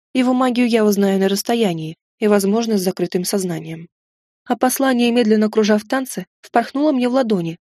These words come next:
и открылось розовенькой карточкой, где значилось: «О, прелестнейшая ведьмочка,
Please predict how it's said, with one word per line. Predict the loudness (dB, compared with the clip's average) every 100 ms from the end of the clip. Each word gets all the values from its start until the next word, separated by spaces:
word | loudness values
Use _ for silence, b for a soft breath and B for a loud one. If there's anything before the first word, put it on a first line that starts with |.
| _
и | -2
открылось | 0 2 2 2
розовенькой | 0 0 0 0 0
карточкой, | 0 -2 -2 -4 -2
где | 2 2
значилось: | 2 2 2 0 0 -4 _ _ _ _ _ _
«О, | 0 0
прелестнейшая | -2 -6 -4 -6 -2 -4 -4 -12
ведьмочка, | -14 -10 -10 -8